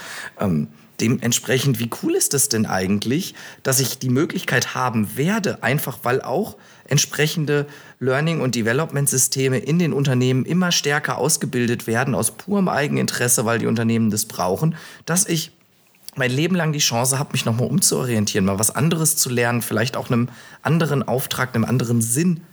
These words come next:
ne, neudeutsch Purpose zu folgen. Ich find das eigentlich total großartig und ich glaub, das ist so ein bisschen was Deutsches. Ähm, dieses, dieses,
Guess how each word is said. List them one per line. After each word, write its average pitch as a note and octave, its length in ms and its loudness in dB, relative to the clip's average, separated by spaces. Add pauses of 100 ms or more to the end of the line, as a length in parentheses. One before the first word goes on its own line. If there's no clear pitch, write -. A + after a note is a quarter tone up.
(240)
ne, C3+ 200 0
neudeutsch B2 600 0
Purpose D3 440 0
zu C3 100 0
folgen. A2 520 -2 (280)
Ich - 140 0
find - 180 0
das D3+ 140 2
eigentlich C#3 400 0
total A#2 320 -2
großartig D3+ 720 -2 (240)
und C3 100 2
ich B2 100 2
glaub, A#2+ 180 0
das D3 160 0
ist - 160 2
so - 80 0
ein C3 80 2
bisschen C#3 400 0
was - 200 0
Deutsches. G#2+ 680 0
Ähm, G#2 360 2 (300)
dieses, A2 320 2
dieses, G#2+ 340 2